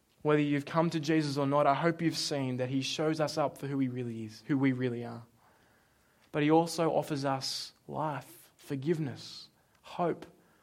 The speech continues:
a way to live that's just not so caught up with who I am and what others think about me.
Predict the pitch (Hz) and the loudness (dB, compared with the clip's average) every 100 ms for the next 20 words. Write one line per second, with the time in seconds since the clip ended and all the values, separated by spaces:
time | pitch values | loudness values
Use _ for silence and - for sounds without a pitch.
0 | - - 175 214 247 143 131 165 202 147 | -10 -2 6 8 8 6 4 2 2 0
1 | 139 - 175 175 196 202 - - - - | -4 -4 -4 -2 0 0 -2 -12 -6 -4
2 | - 254 165 160 - 226 175 190 185 175 | 0 2 2 0 -2 0 2 2 0 -2
3 | 160 175 226 190 165 139 170 190 175 131 | -4 0 0 0 -2 -2 0 0 -2 -6
4 | 120 - - 190 - 190 196 160 - 214 | -10 -10 -2 0 2 2 4 2 0 -2
5 | 196 - 139 - 131 | -2 -4 -6 -6 -12